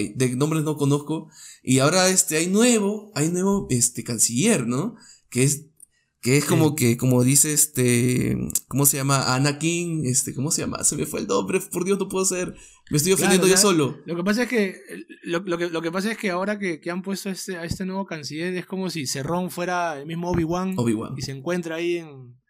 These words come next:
Speaker 2: en, en, en los últimos ep-, en los últimos minutos del episodio tres de Star Wars y le dice a Anakin, "Te has convertido en lo que juraste
Speaker 1: Destruir.
Speaker 2: destruir, Castillo", o sea,
Speaker 1: Exacto.
Speaker 2: porque este nuevo canciller, al parecer, es, es bastante de derecha, entonces, este,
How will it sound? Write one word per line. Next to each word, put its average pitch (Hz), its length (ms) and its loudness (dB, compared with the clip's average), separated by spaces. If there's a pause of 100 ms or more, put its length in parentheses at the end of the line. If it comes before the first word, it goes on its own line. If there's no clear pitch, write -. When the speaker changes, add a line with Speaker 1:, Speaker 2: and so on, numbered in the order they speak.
(600)
Speaker 2:
en, 139 400 -18
en, 143 460 -20
en 143 280 -20
los 143 200 -14
últimos 180 320 -10
ep-, 165 200 -12
en 147 100 -16
los 139 120 -16
últimos 180 240 -10
minutos 165 460 -10
del 139 200 -10
episodio 147 440 -12
tres 170 180 -4
de 160 80 -6
Star 156 200 -6
Wars 170 280 0
y 147 80 -2
le 143 80 -2
dice 156 240 2
a 170 40 0
Anakin, 170 380 -6 (360)
"Te 196 100 -2
has 202 80 -2
convertido 190 560 -2
en 208 80 2
lo 196 80 -2
que 180 80 -10
juraste 156 500 -8
Speaker 1:
Destruir. 120 420 2
Speaker 2:
destruir, 165 300 -2
Castillo", 131 540 -16
o 123 40 -16
sea, 139 180 -18
Speaker 1:
Exacto. - 400 -4 (140)
Speaker 2:
porque 147 280 -8
este 202 140 0
nuevo 214 180 0
canciller, 196 500 0
al 156 200 -2
parecer, 156 440 -8
es, 220 300 -10 (480)
es 185 120 0
bastante 220 420 -2
de 226 120 0
derecha, 165 560 -2
entonces, 190 360 -4
este, 139 580 -8